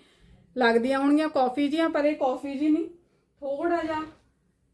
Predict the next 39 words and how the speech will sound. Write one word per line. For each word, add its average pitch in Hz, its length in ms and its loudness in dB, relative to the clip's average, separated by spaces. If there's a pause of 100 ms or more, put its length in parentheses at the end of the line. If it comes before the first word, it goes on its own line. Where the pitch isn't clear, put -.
(760)
ਜਿਵੇਂ 254 280 2
ਆਹ 254 180 2
ਵਾਲਾ 294 280 2
ਹੈਗਾ, 269 260 0
ਆਹ 226 220 2
ਵਾਲਾ 285 200 2
ਪਰਪਲ 294 400 -2
ਆ, 294 80 2
ਡਾਰਕ 233 360 2
ਜਿਹਾ 277 140 0
ਕਲਾਉਂਜੀ 254 440 0
'ਚ 320 80 -6
ਪਰਪਲ 302 360 -2
ਹੁੰਦਾ, 294 280 4 (560)
ਆਹ 247 180 4
ਵਾਲਾ 302 160 4
ਜਿਹੜਾ 294 180 4
ਹੁੰਦਾ 262 300 2
ਥੋੜ੍ਹਾ 277 360 4
ਜਿਹਾ 294 240 2 (440)
ਲਾਈਟ 240 320 4
ਪਰਪਲ, 208 380 -4 (280)
ਲਾਲੀ 220 300 2
ਜੀ 220 160 -4
'ਚ 226 100 -6
ਹੁੰਦਾ 226 200 0
ਉੱਦਾਂ 208 320 -2
ਦਾ। 202 100 -8 (1040)
ਥੋੜ੍ਹਾ 277 240 4
ਥੋੜ੍ਹਾ 320 260 -4
ਫਰਕ 277 320 -6
ਆ, 320 100 -8 (500)
ਜਿਹੜਾ 262 340 0
ਤੁਹਾਨੂੰ 302 360 -2
ਚਾਹੀਦਾ 277 300 0
ਉਹ 320 200 -4
ਤੁਸੀਂ 269 220 -10
ਦੱਸ 226 280 -2
ਦਿਓ। 294 220 -4